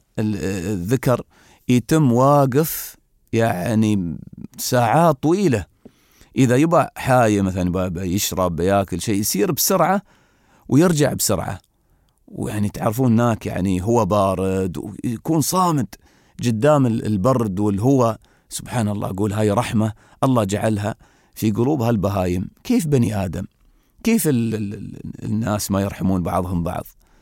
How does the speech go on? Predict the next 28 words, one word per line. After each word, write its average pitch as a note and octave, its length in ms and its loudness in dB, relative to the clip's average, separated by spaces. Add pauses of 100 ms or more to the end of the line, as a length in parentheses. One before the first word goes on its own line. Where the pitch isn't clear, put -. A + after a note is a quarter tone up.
(320)
سبحان - 400 -4
الله. - 240 -8
فنحن A2+ 460 -2
نحمد A#2 460 2
الله G#2 240 -2
تعالى G2+ 360 -2
على F#2 240 -4
رحمته. F#2 520 -4 (580)
يعني G2 440 -2
الله G2 220 -2
تعالى F#2 440 -4
خلقنا F2+ 680 -2
وأطعمنا F#2+ 880 -2
وسقانا F#2 880 -4
و-، F#2 200 -10 (300)
ورزقنا، G2 640 0
الحمد B2 340 -2
لله. G2 320 -2 (640)
وأعظم D3+ 540 0
من G#2 380 2 (220)
الرحمة A2 400 0
العامة F#2+ 560 0 (120)
اللي F#2 240 -2
الله G#2 200 0
يرحم F#2 280 -2
بها F#2+ 100 -2
المخلوقات F#2+ 800 -2
والحيوانات، G2+ 800 0